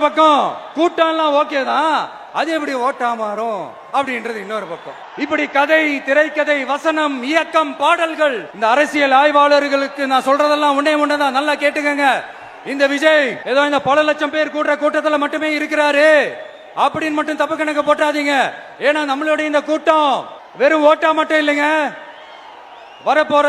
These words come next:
தேர்தல்ல மக்கள் விரோத ஆட்சியாளர்களுக்கு நாம வைக்க போற வேட்டா, நம்மளை கோட்டைக்கு அனுப்ப போற ரூட்டா. நான் ஏற்கனவே சொன்னதை தான் இங்க நான் திரும்பவும் சொல்றேன்.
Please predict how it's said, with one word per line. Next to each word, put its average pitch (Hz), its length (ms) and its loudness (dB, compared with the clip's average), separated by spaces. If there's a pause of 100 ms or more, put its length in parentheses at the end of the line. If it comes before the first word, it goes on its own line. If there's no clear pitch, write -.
(120)
தேர்தல்ல 294 420 0
மக்கள் 294 320 -2
விரோத 302 280 4 (120)
ஆட்சியாளர்களுக்கு 294 800 0
நாம 285 240 -2
வைக்க 277 240 -2
போற 311 140 4 (100)
வேட்டா, 311 320 2 (1160)
நம்மளை 302 220 0 (120)
கோட்டைக்கு 330 440 2
அனுப்ப 330 320 2
போற 330 220 4 (100)
ரூட்டா. 359 360 2 (1300)
நான் 247 260 2
ஏற்கனவே 302 400 4 (100)
சொன்னதை 285 300 2
தான் 294 140 2
இங்க 285 140 0
நான் 277 140 -2
திரும்பவும் 302 400 2
சொல்றேன். 285 340 2